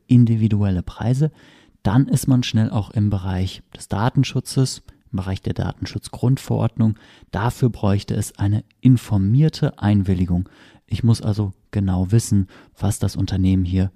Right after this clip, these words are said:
mit meinen Daten anstellt. Mit so Discounter-Apps und geheimen Deals werden dann gerade die ersten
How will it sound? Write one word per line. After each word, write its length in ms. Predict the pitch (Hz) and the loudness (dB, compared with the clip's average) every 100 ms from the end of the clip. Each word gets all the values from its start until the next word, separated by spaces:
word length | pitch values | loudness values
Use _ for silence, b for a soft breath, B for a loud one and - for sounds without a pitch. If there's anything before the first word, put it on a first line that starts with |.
| - | -4
mit 200 | 110 - | -4 -2
meinen 260 | 92 90 95 | -2 0 -2
Daten 420 | - 87 110 110 _ _ | -2 -2 -2 -2 _ _
anstellt. 600 | 92 90 - - - - - _ - | -2 0 -2 -4 -8 -12 -20 _ -2
Mit 500 | 123 143 - - - - | 0 0 -2 -12 -12 -16
so 260 | - 117 | -6 -4
Discounter-Apps 920 | 117 117 - 170 170 165 - 151 - - | -4 -4 -4 -2 0 0 2 2 0 0
und 200 | 131 - | 0 2
geheimen 440 | 117 117 113 104 | 0 0 -2 -2
Deals 420 | 156 175 165 - | 0 2 0 -2
werden 300 | 113 123 135 | -2 0 0
dann 120 | 117 | -2
gerade 320 | 110 110 107 101 | -2 -2 -2 -2
die 140 | - | -4
ersten 520 | 104 110 - 107 95 | 0 -2 0 -2 -2